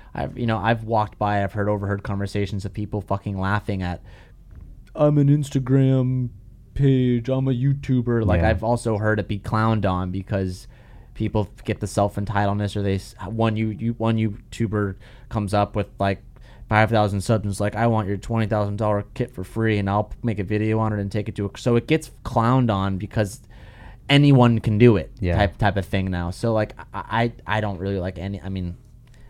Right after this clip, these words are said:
Speaker 1: I don't like the word influencer. <laughs> I don't like the word YouTuber. I don't, I don't, I don't really try to box myself in as anything. I don't, I don't really, I don't really know.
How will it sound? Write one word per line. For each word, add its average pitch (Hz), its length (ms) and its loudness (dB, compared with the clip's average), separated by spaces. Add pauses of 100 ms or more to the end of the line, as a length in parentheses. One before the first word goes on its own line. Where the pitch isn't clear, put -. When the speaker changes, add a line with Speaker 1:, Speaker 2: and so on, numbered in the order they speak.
(100)
Speaker 1:
I 98 80 -4
don't 110 160 0
like 113 160 -2
the 117 80 -2
word 113 120 2
influencer. 107 680 -2
<laughs> - 0 -
I - 20 -2
don't 101 220 -8
like 104 180 -2
the 113 80 2
word 101 220 -2
YouTuber. 92 580 -4
I 95 140 -2
don't, 107 200 -2
I 92 220 -2
don't, 117 220 0 (600)
I - 100 0
don't 131 140 2
really 104 220 0
try 98 140 -2
to 92 40 -2
box 92 320 -2
myself 92 320 -6
in 95 120 -4
as 92 120 -6
anything. 90 440 -6
I 92 80 -4
don't, 92 160 -6
I 95 60 -6
don't 95 120 -2
really, 92 280 -4 (540)
I 104 100 -6
don't 101 100 -2
really 92 180 -2
know. 87 440 -4